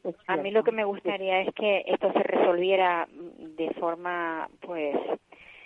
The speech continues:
Speaker 2: primero pacíficamente, que no tengas que estar yendo de juzgado en juzgado, que no tengas que estar con
Speaker 1: Pues sí,
Speaker 2: pleitos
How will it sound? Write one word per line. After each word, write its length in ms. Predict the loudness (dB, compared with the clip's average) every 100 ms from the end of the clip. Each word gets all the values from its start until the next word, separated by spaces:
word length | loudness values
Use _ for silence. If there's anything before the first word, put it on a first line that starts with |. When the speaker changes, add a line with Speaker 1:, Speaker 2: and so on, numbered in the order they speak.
| -20 _
Speaker 2:
primero 340 | -8 4 6 6
pacíficamente, 880 | 4 0 -2 0 0 2 0 -2 -4
que 100 | -2
no 100 | 0
tengas 300 | 0 -2 -6
que 80 | -6
estar 240 | -4 -2
yendo 340 | 0 0 4
de 140 | 4 4
juzgado 380 | 2 4 4 2
en 40 |
juzgado, 460 | 0 0 0 0 0
que 80 |
no 100 | -2
tengas 220 | -2 -4 -6
que 80 |
estar 280 | -2 -2 -2
con 180 | -6 -2
Speaker 1:
Pues 120 | -2
sí, 100 | -2 0
Speaker 2:
pleitos 240 | 4